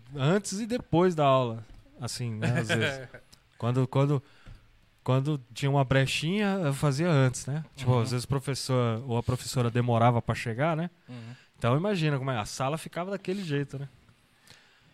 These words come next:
Speaker 1: Enquanto todo mundo ficava lá na zoeira, lá na, na bagunça, não sei o quê, eu lá ficava quietinho, lá sozinho, fazendo meus rabiscos lá na lousa.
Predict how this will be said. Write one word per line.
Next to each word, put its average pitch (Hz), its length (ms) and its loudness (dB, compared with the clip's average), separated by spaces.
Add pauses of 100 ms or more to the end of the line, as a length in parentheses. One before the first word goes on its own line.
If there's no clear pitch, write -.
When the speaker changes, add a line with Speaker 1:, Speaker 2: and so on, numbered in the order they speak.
(100)
Speaker 1:
Enquanto 143 380 0
todo 185 200 -2
mundo 208 100 -6
ficava 196 240 -6
lá 170 120 -4
na 185 100 -6
zoeira, 143 580 0
lá 139 220 0
na, 143 120 -2
na 135 120 -2
bagunça, 131 640 0
não - 60 -8
sei 143 80 0
o 123 40 -4
quê, 160 380 -4
eu 214 100 -2
lá 190 160 -6
ficava 175 280 -12
quietinho, 170 500 -18
lá 143 120 -14
sozinho, 135 520 -10
fazendo 123 360 -4
meus 123 220 -6
rabiscos 117 480 -6
lá 123 120 -4
na 110 100 -6
lousa. 110 360 -8